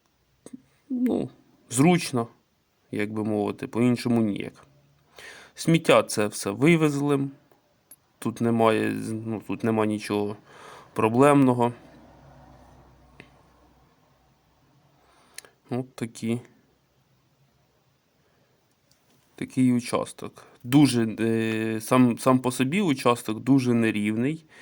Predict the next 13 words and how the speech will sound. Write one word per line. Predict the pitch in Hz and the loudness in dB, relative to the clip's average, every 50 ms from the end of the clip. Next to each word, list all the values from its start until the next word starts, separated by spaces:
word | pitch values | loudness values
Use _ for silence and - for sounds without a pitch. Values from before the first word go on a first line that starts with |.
| - - - - - - - _ - | -20 -20 -20 -20 -20 -20 -16 _ -6
Е, | 107 107 104 104 107 107 | -4 -2 0 0 -2 -2
він, | 107 110 123 127 127 127 120 117 | 2 6 8 8 8 8 6 4
е, | 113 110 110 107 107 107 | 4 2 4 4 2 2
як | 107 107 113 110 113 | 2 0 0 0 0
би | 117 117 | 0 0
мовити, | 117 117 117 113 110 113 110 - 110 110 104 | 2 2 2 2 2 0 -2 -2 -4 -4 -4
дуже | 104 110 113 123 123 123 117 117 113 | -6 -4 -2 0 0 2 2 0 0
багато | 107 110 110 113 117 110 110 - - 107 | 2 2 4 4 4 2 2 0 -6 -4
має | 113 110 107 104 104 101 101 | -2 0 0 0 -2 -4 -6
ям | 107 113 127 120 113 113 113 123 127 - _ _ _ _ _ _ - - - - _ _ _ - | 0 2 4 4 4 4 2 -2 -4 -8 _ _ _ _ _ _ -20 -20 -20 -20 _ _ _ -6
різного | - 104 113 131 131 123 117 113 120 123 123 127 127 | -4 0 4 6 6 6 6 4 4 4 4 4 4
походження. | 127 135 135 - - 160 156 143 139 143 143 143 139 135 135 139 135 135 135 - - - - - - _ _ | 2 -2 -2 0 2 2 2 2 2 0 2 2 2 2 0 -2 -4 -8 -14 -20 -20 -20 -20 -20 -20 _ _
І | - - 107 110 107 107 104 104 104 104 104 - - 107 98 104 - 101 104 - - 107 | -10 -6 -4 -4 -2 -2 -2 -2 -2 -2 -2 -2 -2 -4 -4 -4 -4 -4 -4 -4 -4 -6